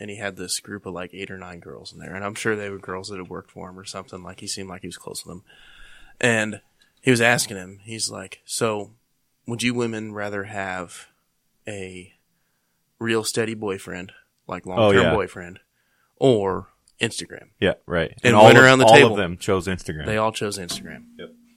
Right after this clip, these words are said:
Speaker 1: And
Speaker 2: Well, that tells you the mindset of women as well.
Speaker 1: Yeah. I
Speaker 2: That's
Speaker 1: mean,
Speaker 2: what
Speaker 1: it, that just to me, like, reinforces your point of men are throwaway.
Speaker 2: Well, and they're looking for validation too.
Speaker 1: Mm-hmm.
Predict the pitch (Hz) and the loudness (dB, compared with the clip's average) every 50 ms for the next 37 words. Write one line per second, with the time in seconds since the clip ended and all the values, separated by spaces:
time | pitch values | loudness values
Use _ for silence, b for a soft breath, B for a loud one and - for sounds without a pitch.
0 | _ _ _ _ _ _ - 110 110 104 101 110 113 110 - - 127 113 101 107 | _ _ _ _ _ _ -8 -6 -6 -4 0 4 2 4 4 4 2 4 4 0
1 | 87 82 80 80 85 - - - 80 76 69 71 76 90 110 95 76 76 69 67 | -4 -4 -4 -4 -6 -6 -8 -10 -10 -10 -10 -10 -10 -10 -10 -10 -12 -12 -12 -10
2 | 87 87 76 71 - _ 113 113 98 - _ _ _ _ _ _ _ - 123 127 | -10 -12 -12 -16 -14 _ -4 -4 -4 -4 _ _ _ _ _ _ _ -2 0 0
3 | 135 127 - - 135 139 - _ 131 135 147 151 147 160 139 - - - 127 131 | 0 0 0 0 -2 -2 -2 _ 4 4 4 6 4 2 0 0 0 2 2 2
4 | 139 131 120 101 107 110 107 - 120 123 113 101 - - 110 104 104 98 92 95 | 2 2 0 -2 -6 -8 -8 -6 -4 -4 -4 -4 -2 -4 -4 -4 -4 -10 -12 -12
5 | 104 104 - - 101 98 98 95 95 90 98 101 95 85 82 - 98 95 87 82 | -12 -12 -12 -12 -12 -12 -10 -12 -12 -12 -12 -12 -12 -12 -12 -10 -10 -8 -8 -10
6 | 69 65 78 - - - - - _ b b b b b b b 127 127 123 101 | -12 -16 -18 -18 -20 -20 -20 -20 _ b b b b b b b 6 6 6 6
7 | 110 107 107 101 95 101 113 - - 98 82 - - 73 80 80 80 80 78 76 | 4 2 2 0 2 2 0 2 0 -6 -6 -6 -8 -4 -4 -2 -2 -2 -4 -4
8 | 78 76 73 - - - - 120 127 - 131 - | -4 -6 -6 -8 -10 -10 -8 -4 -4 -4 -4 -6